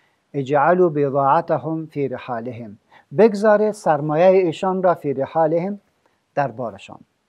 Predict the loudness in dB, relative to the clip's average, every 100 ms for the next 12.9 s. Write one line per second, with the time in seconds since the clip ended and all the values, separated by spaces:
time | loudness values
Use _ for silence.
0 | _ _ _ -8 0 2 4 2 2 -2
1 | -2 -4 -8 -8 -6 -4 -2 -2 -2 -4
2 | -2 0 0 0 -2 0 0 0 -6 -8
3 | -10 -14 _ _ -4 -2 -4 -6 -10 -14
4 | _ _ _ _ 4 8 8 6 -2 -2
5 | -6 -6 -10 -8 -12 _ _ _ -4 -2
6 | -2 0 4 4 4 2 0 -2 0 2
7 | 2 0 0 2 0 -2 -2 -2 -2 -4
8 | -8 -4 -4 -4 _ _ -2 -2 -4 0
9 | 2 4 4 2 4 2 0 -4 -2 2
10 | 2 0 6 6 6 0 -2 0 -2 -2
11 | -4 0 4 4 6 6 4 2 0 0
12 | 0 2 4 4 4 4 2 -2 -14